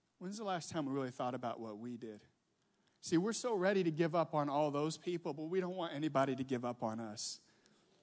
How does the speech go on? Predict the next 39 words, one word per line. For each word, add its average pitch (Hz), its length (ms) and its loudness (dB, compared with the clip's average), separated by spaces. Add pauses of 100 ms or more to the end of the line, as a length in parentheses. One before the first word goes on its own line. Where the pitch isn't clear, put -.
(400)
right? 190 320 0 (920)
Like, 151 80 -4
I 156 60 2
wish 196 240 6
they 202 120 0
would 170 140 4
just 180 180 -2
understand 180 680 -4
the 143 80 -10 (120)
things 190 240 -4
I'm 147 140 0
dealing 180 340 2
with, 180 220 0
my 127 140 0
habits, 170 440 -4
my 151 120 4
bad 170 260 0
patterns, 165 460 0
my 147 120 -4
sins, 180 480 -6
my 147 220 2 (380)
whatever, 170 560 2
my, 151 220 -2 (200)
my 151 160 -4
imperfections. 175 1080 -4
And 143 120 -2 (320)
you, 165 180 -8
we 202 140 0
just 202 240 0
want 190 260 -2
so 208 540 4
much 185 460 -2
grace 165 480 0
towards 165 420 -8
ourselves 156 640 0
and 147 100 -2
so 196 220 -6
much 208 240 -10
mercy 185 540 0